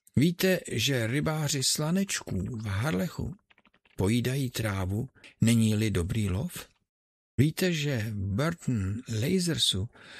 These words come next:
jsou ještě pronásledováni malomocní, po nichž se střílí z pušky, vyjdou-li ze svých brlou? V Aylesbury, v městě, jehož jeden z vás je lordem, panuje nepřetržitě hlad.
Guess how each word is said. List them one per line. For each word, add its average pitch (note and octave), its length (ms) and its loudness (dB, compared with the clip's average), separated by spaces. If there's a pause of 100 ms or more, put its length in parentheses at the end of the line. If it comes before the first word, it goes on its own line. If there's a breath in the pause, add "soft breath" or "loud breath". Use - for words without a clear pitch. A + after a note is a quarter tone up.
(140 loud breath)
jsou B2 220 2
ještě B2 320 0
pronásledováni C3+ 1080 -2
malomocní, B2 840 -2 (540 soft breath)
po G#2 120 0
nichž A#2 320 0
se A#2+ 140 -2
střílí A2 580 0
z - 120 -2
pušky, - 540 -4 (160)
vyjdou-li G#2+ 560 0
ze - 180 -2
svých G#2+ 280 -2
brlou? C#3 520 -2 (1400 soft breath)
V - 40 0
Aylesbury, E3+ 600 0 (400)
v A2 120 0
městě, C3+ 640 0
jehož B2 440 0
jeden C#3+ 300 0
z C3 100 -2
vás C3+ 360 -2
je A2 120 0
lordem, A2+ 760 -2 (640 loud breath)
panuje C3 420 2
nepřetržitě D3 1040 -2
hlad. D#3 400 -2